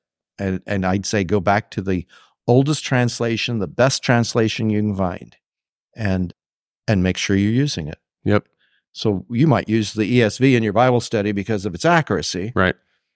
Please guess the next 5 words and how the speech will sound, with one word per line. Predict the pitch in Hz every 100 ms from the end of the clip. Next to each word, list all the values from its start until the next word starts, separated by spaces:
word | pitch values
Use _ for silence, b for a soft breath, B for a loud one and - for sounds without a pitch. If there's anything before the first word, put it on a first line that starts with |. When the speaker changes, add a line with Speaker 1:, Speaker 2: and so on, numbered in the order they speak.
| _ _ -
Speaker 1:
But | 139 127
it | 120
does | 120 104
not | 110 98 - _ _ _ _ -
read | 107 139 226 113 78